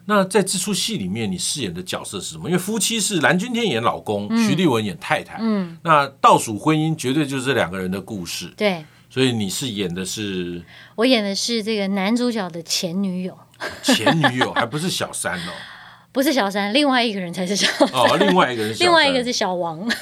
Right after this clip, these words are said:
Speaker 1: 哦，还有小王，OK。
Speaker 2: <laughs> 对，对，对，对，对。
Speaker 1: 好，所以在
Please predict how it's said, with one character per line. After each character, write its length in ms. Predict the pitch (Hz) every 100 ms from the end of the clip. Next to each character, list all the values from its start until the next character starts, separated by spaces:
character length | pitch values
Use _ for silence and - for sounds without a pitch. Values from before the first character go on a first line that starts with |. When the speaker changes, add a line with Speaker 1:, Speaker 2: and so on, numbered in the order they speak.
| 294
Speaker 1:
哦， 320 | 240 226 208 -
还 100 | 208
有 60 | 147
小 180 | - -
王， 240 | - -
OK。 220 | - -
Speaker 2:
<laughs> 100 | 196
对， 0 |
对， 280 | 214 220 214
对， 0 |
对， 320 | 208 202 196
对。 120 | 196
Speaker 1:
好， 200 | 190 170 - - -
所 100 | 220
以 220 | 180 143 -
在 160 | 226